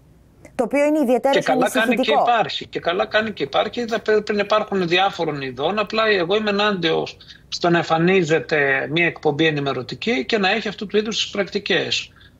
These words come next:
Speaker 2: Ο-, πρέπει να είναι πολύ ξεκάθαρα τα πράγματα και όταν καταφεύγουν ενημερωτικές, κατά τα άλλα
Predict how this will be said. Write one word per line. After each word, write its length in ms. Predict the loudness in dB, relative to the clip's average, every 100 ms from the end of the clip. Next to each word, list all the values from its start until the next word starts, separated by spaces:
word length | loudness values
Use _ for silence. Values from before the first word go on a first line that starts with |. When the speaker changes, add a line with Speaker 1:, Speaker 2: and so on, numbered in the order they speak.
| _ -20
Speaker 2:
Ο-, 800 | -12 -6 -2 -2 -4 -14 -16 -20 -20 -10
πρέπει 180 | -2 0
να 100 | 2
είναι 100 | 2
πολύ 200 | 2 0
ξεκάθαρα 680 | 0 -2 0 -2 -2 -6 -6
τα 160 | -4 -2
πράγματα 560 | 0 -2 -2 -4 -4
και 340 | -2 0 0 0
όταν 300 | 0 0 -2
καταφεύγουν 680 | -2 -4 -2 0 0 0 0
ενημερωτικές, 800 | 0 0 -2 -4 -4 -2 -2 0
κατά 240 | -2 -2
τα 120 | -2 -2
άλλα 420 | 0 0 -2